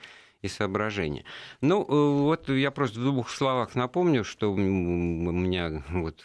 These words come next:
впечатлило в, в разговоре о, м, первых годах советской власти. Значит, вот эти диски, диск "Дворец искусств", в который, в которых, э,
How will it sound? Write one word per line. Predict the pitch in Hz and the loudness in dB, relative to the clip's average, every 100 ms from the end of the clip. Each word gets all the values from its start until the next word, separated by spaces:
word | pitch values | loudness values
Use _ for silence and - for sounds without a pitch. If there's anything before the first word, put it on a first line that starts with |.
| 85 78 | -14 -12
впечатлило | - 92 - - 107 82 76 | -6 -4 -4 -2 0 0 -2
в, | |
в | 85 80 80 | -4 -6 -4
разговоре | 85 76 95 90 85 78 78 | -4 -2 -2 -2 -2 -2 -2
о, | 76 69 80 | -4 -8 -10
м, | 80 78 78 76 | -8 -6 -8 -6
первых | 92 78 73 67 - | -6 -4 -6 -12 -14
годах | 80 73 78 76 76 - _ - | -12 -10 -8 -10 -12 -18 _ -8
советской | 80 78 - 98 | -6 -6 -8 -6
власти. | 104 147 151 - 90 | -2 -2 -4 -6 -2
Значит, | 87 80 - 78 | -2 -2 -4 -6
вот | 85 85 | -8 -6
эти | 87 90 | -6 -6
диски, | 82 120 104 - - 76 - - _ - | -4 -4 -4 -6 -10 -12 -12 -20 _ -12
диск | 80 92 82 - - - - | -6 -4 -4 -10 -20 -18 -14
"Дворец | 73 85 87 110 - 104 | -8 -4 -2 -4 -4 -8
искусств", | - - 101 - - - | -8 -8 -8 -8 -14 -20
в | _ | _
который, | 80 76 90 87 82 - - - - - _ | -8 -4 -2 -2 -2 -6 -20 -20 -20 -20 _
в | - | -8
которых, | 85 - 87 85 - | -6 -2 -2 -4 -4
э, | 85 82 82 85 | -4 -2 -4 -6